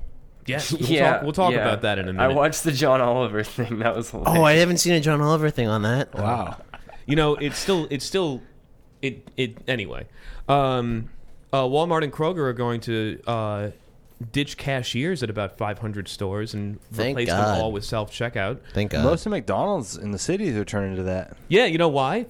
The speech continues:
Speaker 3: Really?
Speaker 1: Fifteen dollars an hour.
Speaker 3: I
Speaker 1: That's
Speaker 3: need to
Speaker 1: not
Speaker 3: get a Big
Speaker 1: a joke.
Speaker 3: Mac.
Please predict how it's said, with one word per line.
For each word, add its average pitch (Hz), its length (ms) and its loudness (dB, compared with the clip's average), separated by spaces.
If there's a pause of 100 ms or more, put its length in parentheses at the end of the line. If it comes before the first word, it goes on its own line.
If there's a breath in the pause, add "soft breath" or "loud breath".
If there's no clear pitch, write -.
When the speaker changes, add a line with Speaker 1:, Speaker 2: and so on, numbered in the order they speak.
Speaker 3:
Really? 147 240 2
Speaker 1:
Fifteen 120 260 4
dollars 131 380 0
an 127 120 -4
hour. 123 460 -4 (400)
Speaker 3:
I 123 160 0
Speaker 1:
That's 143 60 4
Speaker 3:
need 147 140 2
to 156 40 0
Speaker 1:
not 165 80 4
Speaker 3:
get 180 120 6
a 113 40 4
Big - 220 2
Speaker 1:
a 120 40 -2
joke. 160 300 2
Speaker 3:
Mac. - 80 -14